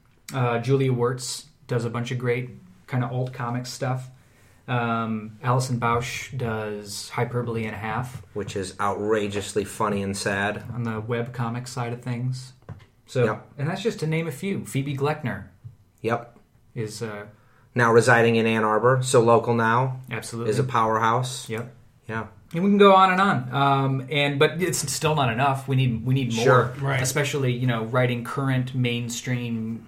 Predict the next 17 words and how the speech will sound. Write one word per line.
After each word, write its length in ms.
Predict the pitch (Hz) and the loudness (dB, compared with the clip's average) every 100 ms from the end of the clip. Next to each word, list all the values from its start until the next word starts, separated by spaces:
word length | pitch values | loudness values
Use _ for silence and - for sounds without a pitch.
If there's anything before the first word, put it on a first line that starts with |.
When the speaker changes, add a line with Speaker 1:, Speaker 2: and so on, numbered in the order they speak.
| - | -8
Speaker 1:
comic 320 | 120 139 123 | -4 -4 -4
books. 300 | 107 92 - | -6 -8 -2
Speaker 2:
Yeah. 240 | 117 113 104 - - - | 2 2 2 -10 -14 -8
Speaker 1:
Um, 480 | 117 110 107 104 101 | -2 0 0 -2 -4
but, 160 | 110 120 | -6 -4
and 240 | 123 110 | -4 -2
we, 240 | 117 123 131 | -2 -4 -4
you 100 | 120 | -6
know, 80 | 101 | -4
we 160 | 123 | 0
have 160 | 127 113 | 0 0
our 160 | 107 | -2
eye 200 | 110 107 | -2 -4
out 280 | 107 110 117 - - | -4 -6 -8 -16 -10
all 140 | 123 | -6
the 80 | 117 | -6
time. 380 | 113 113 123 127 | -6 -8 -6 -10